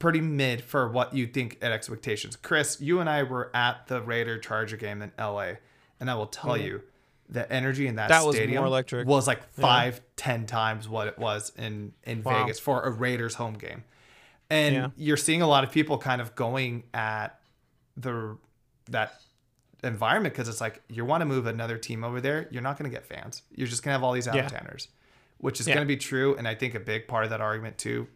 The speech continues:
Speaker 1: to go for the Raiders is, like, that team's gonna find their identity in the city.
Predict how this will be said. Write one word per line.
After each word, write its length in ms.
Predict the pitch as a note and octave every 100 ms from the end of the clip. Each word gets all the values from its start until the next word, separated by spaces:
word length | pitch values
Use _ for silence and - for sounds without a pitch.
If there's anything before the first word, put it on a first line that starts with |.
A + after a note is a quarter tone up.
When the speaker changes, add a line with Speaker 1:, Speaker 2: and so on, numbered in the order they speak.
| _
Speaker 1:
to 80 | C3+
go 180 | B2 C#3
for 140 | C#3+
the 80 | C3+
Raiders 340 | A#2+ D3 C3
is, 140 | A2 G#2
like, 260 | G#2+ - - _ _ _ _ _
that 220 | - D3+ -
team's 260 | E3 D3+
gonna 220 | C#3+ C#3
find 260 | A#2 C3 B2
their 180 | A#2+ A#2
identity 440 | G#2+ A2 G#2+ G#2
in 80 | G2+
the 80 | G#2+
city. 400 | - G#2+ -